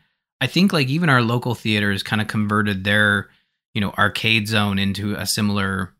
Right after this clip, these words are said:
sort of ticket system, but mind you, a lot, uh, more condensed. But I, I do recall when I was at, uh, Niagara Falls, they had, like, a,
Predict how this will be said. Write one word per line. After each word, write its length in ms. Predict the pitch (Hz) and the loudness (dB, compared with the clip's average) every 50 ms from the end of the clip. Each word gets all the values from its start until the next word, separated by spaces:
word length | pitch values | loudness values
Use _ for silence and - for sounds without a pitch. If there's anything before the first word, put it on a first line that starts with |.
| _ | _
sort 200 | - - 104 98 | -12 -8 -6 -6
of 140 | 98 95 - | -6 -6 -6
ticket 340 | - - 110 101 - 92 - | -6 -6 -6 -6 -6 -8 -8
system, 500 | - - 104 - - 95 90 92 98 98 | -6 -6 -6 -6 -6 -6 -6 -6 -6 -4
but 200 | 110 110 - - 156 - - - _ - | -4 -6 -6 -6 -10 -18 -20 -18 _ -2
mind 380 | 151 147 139 123 123 127 123 113 | 0 2 4 4 4 4 4 2
you, 280 | 110 107 107 104 - - | 2 0 0 -2 -2 -4
a 80 | 107 113 | -4 -2
lot, 420 | 113 107 104 104 98 - - - - _ _ _ - | 0 0 0 0 0 -2 -6 -12 -20 _ _ _ -10
uh, 260 | - 107 95 95 95 | -8 -6 -6 -6 -4
more 200 | 101 107 107 107 | -4 -4 -4 -4
condensed. 840 | 101 - - 98 95 92 92 85 80 78 71 - - - - - - _ _ _ _ _ _ _ _ - | -6 -6 -6 -6 -6 -4 -6 -6 -6 -8 -10 -10 -10 -10 -12 -16 -18 _ _ _ _ _ _ _ _ -6
But 120 | 110 104 | -2 0
I, 120 | 110 113 98 - | 0 0 0 -2
I 120 | 113 117 | -2 -2
do 200 | 113 120 123 123 | 0 0 0 0
recall 380 | 120 117 - - 113 110 110 110 | 0 -2 0 0 2 2 2 2
when 100 | 104 104 | 0 0
I 40 | |
was 120 | 101 98 104 | -2 -2 -4
at, 280 | 95 98 98 - - | -4 -4 -6 -8 -10
uh, 340 | - 110 95 95 95 95 95 | -10 -8 -6 -6 -6 -6 -6
Niagara 320 | 95 98 95 98 95 95 - | -6 -6 -6 -6 -6 -8 -8
Falls, 380 | - 107 92 90 92 92 - | -6 -6 -6 -4 -6 -8 -8
they 100 | 110 101 | -8 -8
had, 240 | 90 92 90 85 87 | -8 -8 -8 -8 -8
like, 180 | 95 95 - 104 | -8 -10 -10 -10
a, 240 | 87 85 113 - | -12 -12 -12 -14